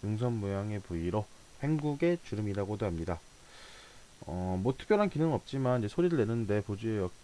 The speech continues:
역할적인, 보조적인 역할을 하고요. 환자에게 최대한으로 이제 편안함을 주기 위해서 의치상의 국외마연 이제 상에 재현, 어, 재현되기도 합니다.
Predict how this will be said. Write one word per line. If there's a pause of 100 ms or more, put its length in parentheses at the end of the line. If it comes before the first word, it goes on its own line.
역할적인, (420)
보조적인
역할을
하고요. (540)
환자에게
최대한으로
이제
편안함을
주기
위해서 (200)
의치상의 (560)
국외마연
이제
상에 (100)
재현, (1120)
어,
재현되기도
합니다.